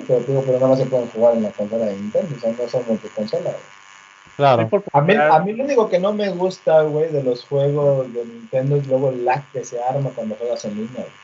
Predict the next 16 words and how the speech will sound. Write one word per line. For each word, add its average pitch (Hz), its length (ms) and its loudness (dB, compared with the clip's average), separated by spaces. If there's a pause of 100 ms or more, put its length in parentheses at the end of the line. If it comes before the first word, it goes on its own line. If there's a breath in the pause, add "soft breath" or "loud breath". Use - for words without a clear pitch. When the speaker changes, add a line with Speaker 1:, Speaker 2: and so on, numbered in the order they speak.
(760)
Speaker 3:
Ah, 202 260 2
Speaker 1:
Como 147 80 0
Speaker 3:
sí, - 60 0
Speaker 1:
que 113 60 0
Speaker 3:
pero 160 140 8
Speaker 1:
aún 220 80 6
les 185 180 4
falla 180 300 4
un 160 100 -4
poco 180 300 -2
en 160 120 -6
ese 165 180 -8
despapalle. 196 800 -2 (180)
Speaker 3:
Sí, 175 60 -8
eso 202 200 -4
sí. 147 300 -8